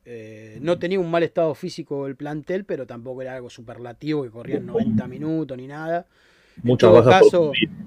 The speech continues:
Speaker 2: en
Speaker 1: por
Speaker 2: esa
Speaker 1: ahí
Speaker 2: época.
Speaker 1: el profe Pizzi tiene que cambiar de técnico con el que trabaja para que se note un poco más su trabajo. Este, Eddie, el representante de Chancalay dijo que está presionado por las responsabilidades defensivas que le exige Gago.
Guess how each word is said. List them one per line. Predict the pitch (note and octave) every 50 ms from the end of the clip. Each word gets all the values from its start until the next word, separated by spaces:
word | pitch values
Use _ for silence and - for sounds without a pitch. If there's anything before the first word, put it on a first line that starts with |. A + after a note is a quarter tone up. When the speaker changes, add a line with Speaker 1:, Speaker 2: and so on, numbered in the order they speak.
| - - _ _
Speaker 2:
en | - -
Speaker 1:
por | - D#3 D#3
Speaker 2:
esa | -
Speaker 1:
ahí | G3 F3+
Speaker 2:
época. | F#3+ F#3+ F#3+ F#3
Speaker 1:
el | E3+
profe | E3+ F3+ E3+ - F3 D#3+ D#3 -
Pizzi | - F#3 E3+ - F3+
tiene | C#3+ E3+ E3 D#3+
que | D#3 C3+
cambiar | D3 D3 D3 D#3 D#3+ D#3+
de | D#3 C#3+
técnico | A#2+ D#3+ D#3 D#3+ D3+ C#3 C#3
con | C3+ C#3 C#3
el | C3+ B2
que | C#3 B2
trabaja | C3+ C3+ D3 D#3+ D#3+ C#3+ - - C3 A2+
para | B2+ B2 B2
que | B2 A2+
se | - C3
note | C3 C3 A#2+ B2+
un | A#2+
poco | A#2+ C3 C3 C3
más | C3+ C3+ B2 - _ _ _ _ _ _
su | _ _ - D#3 C#3
trabajo. | - C#3+ C#3+ C#3+ C#3 C3+ B2 - - B2 A#2 _ _ _ _ _ _
Este, | _ F3 F3 E3 - _ F#3 F3 E3+ F#3 - - G#3+ G3
Eddie, | F3 E3+ E3 E3
el | E3 D#3+
representante | E3 E3+ D#3+ - - G3+ A3+ A3+ G#3+ A#3+
de | F#3+
Chancalay | - F#3 F#3+ G3+ A3 A#3+
dijo | A#3+ - G3+ F#3
que | F3+
está | - - _ G#3+ G#3+ G3+ - _
presionado | - F#3 F3 - - - F3+ F3 F3+ G#3 A3 A3+ A#3 A#3+ A#3+ B3+ C4+ - _ _ _ _ _ - - - - -
por | F#3+ F#3+ G3 G#3
las | A3 G#3 F#3+
responsabilidades | F#3+ F#3+ - G3 F#3 E3+ - E3+ F3 F3+ G3+ A3 A3+ G#3+ F#3+
defensivas | E3+ D#3+ - E3+ E3+ E3+ - - - A#3 B3+ A3 -
que | - E3+
le | D#3 D3+
exige | - - G3 F#3 - - F3 D#3+
Gago. | C#3+ B2+ A2+ G#2+ A2 G#2+